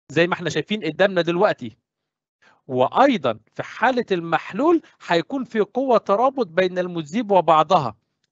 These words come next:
بس في حاجة هتزيد يا مستر، إيه هي؟ قوة ترابط بين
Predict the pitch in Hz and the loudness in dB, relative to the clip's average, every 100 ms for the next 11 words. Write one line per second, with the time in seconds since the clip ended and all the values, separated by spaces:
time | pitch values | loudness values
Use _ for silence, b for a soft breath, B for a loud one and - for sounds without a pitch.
0 | - 117 110 - - 156 - 147 131 131 | -14 -14 -14 -18 -12 -8 -6 -6 -6 -10
1 | - 175 165 160 220 269 - 107 _ 185 | -10 -6 -2 2 2 0 -4 -8 _ -2
2 | 226 240 131 b b b - 180 175 - | 0 0 -4 b b b -6 0 0 0
3 | - 151 254 247 165 127 139 | -2 2 2 2 -2 -4 -4